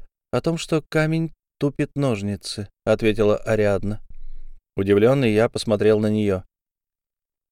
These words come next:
"Ножницы режут бумагу, бумага заворачивает камень.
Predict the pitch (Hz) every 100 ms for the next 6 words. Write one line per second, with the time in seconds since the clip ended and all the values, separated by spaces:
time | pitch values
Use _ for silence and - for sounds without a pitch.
0 | _ _ _ _ _ _ _ 107 113 113
1 | 117 - 120 123 120 123 117 135 139 107
2 | - - 110 113 117 117 110 117 117 113
3 | - 120 120 - - 107 107 107